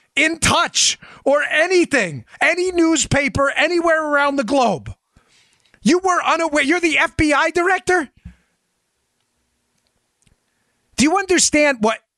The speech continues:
Either he's lying or he is, this is the dumbest statement I've ever heard from a man of his stature. Now, I don't know which of the two is true, if he's lying or if he's just dopey.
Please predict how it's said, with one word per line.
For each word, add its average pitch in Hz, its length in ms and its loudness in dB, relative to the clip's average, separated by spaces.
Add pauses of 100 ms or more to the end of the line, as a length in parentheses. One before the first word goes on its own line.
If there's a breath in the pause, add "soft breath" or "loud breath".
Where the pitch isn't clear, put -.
(360)
Either 330 300 2
he's 233 260 -2
lying 294 600 -2 (920)
or 262 180 4
he 285 240 0
is, 277 260 0
this 180 280 2
is 269 140 -2
the 247 120 0
dumbest 277 500 0
statement 262 400 0
I've 196 140 -2
ever 226 320 -2
heard 208 260 0
from 196 180 0
a 185 40 0
man 202 260 2
of 185 60 -4
his 180 160 0
stature. - 500 -2 (1600)
Now, 170 380 -2 (760)
I 233 180 0
don't 311 300 -2
know 262 160 0
which 202 260 -2
of 208 80 -4
the 190 80 -4
two 175 400 0
is 196 140 0
true, 220 380 -2
if 151 100 -2
he's 165 180 0
lying 262 400 -2
or 208 100 0
if 165 60 -6
he's 170 140 0
just 160 160 0
dopey. - 400 -2